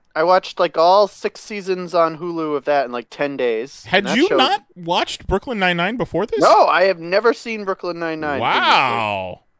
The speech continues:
Speaker 1: And it's wonderful. I absolutely loved it.
Speaker 2: I appreciate you sending me that Instagram picture of Amy Santiago pregnant. She's very
Speaker 1: Oh,
Speaker 2: cute.
Speaker 1: yeah.
Speaker 2: She has good
Speaker 1: Looking
Speaker 2: energy.
Speaker 1: good. Yeah. Um,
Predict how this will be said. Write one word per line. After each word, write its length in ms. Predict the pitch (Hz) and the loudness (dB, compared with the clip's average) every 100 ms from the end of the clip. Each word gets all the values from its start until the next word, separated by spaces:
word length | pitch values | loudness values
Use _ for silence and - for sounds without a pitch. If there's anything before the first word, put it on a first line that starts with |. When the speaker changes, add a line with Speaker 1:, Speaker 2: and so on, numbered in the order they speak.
| _ _ _ _ _ 135 | _ _ _ _ _ -6
Speaker 1:
And 80 | |
it's 220 | 185 - - | -6 -8 -14
wonderful. 560 | 123 143 175 131 - 107 | 0 2 4 0 2 0
I 180 | 107 107 - | 0 -4 -2
absolutely 460 | 143 - 139 135 131 | -2 -2 -6 -6 -2
loved 240 | 117 - | -2 -2
it. 160 | 107 - | -8 -8
Speaker 2:
I 220 | 117 127 | -2 0
appreciate 760 | 127 127 127 127 - 202 - 143 | 2 0 0 0 -2 -4 -4 -6
you 160 | 123 113 | -6 -8
sending 420 | - 131 127 123 | -6 -6 -4 -4
me 140 | 120 | -4
that 260 | 113 110 110 | -2 -2 -4
Instagram 580 | 123 147 123 113 107 98 | -8 -10 -8 -6 -6 -4
picture 360 | 120 - 104 | -6 -6 -6
of 120 | 95 104 | -6 -6
Amy 280 | 110 110 | -6 -6
Santiago 880 | 101 113 107 107 107 110 95 92 92 _ - | -6 -6 -6 -6 -6 -6 -8 -8 -12 _ -10
pregnant. 460 | 117 123 104 82 - | -6 -6 -6 -12 -14
She's 260 | - 92 | -14 -10
very 220 | 104 127 123 | -8 -6 -2
Speaker 1:
Oh, 200 | 135 175 | 0 0
Speaker 2:
cute. 80 | |
Speaker 1:
yeah. 220 | 113 92 92 _ _ _ _ _ _ _ _ _ _ _ _ _ _ _ _ _ _ | -2 -4 -8 _ _ _ _ _ _ _ _ _ _ _ _ _ _ _ _ _ _
Speaker 2:
She 140 | - | -6
has 140 | 170 135 | -4 2
good 180 | 170 | 4
Speaker 1:
Looking 140 | 151 127 | 4 2
Speaker 2:
energy. 180 | 104 90 | -2 -4
Speaker 1:
good. 160 | - - _ _ _ _ _ _ _ _ _ _ _ _ _ _ _ | -6 -8 _ _ _ _ _ _ _ _ _ _ _ _ _ _ _
Yeah. 220 | 123 120 - _ _ _ - - | -6 -6 -8 _ _ _ -20 -4
Um, 680 | 135 147 143 139 131 127 156 | 2 4 6 4 2 0 -10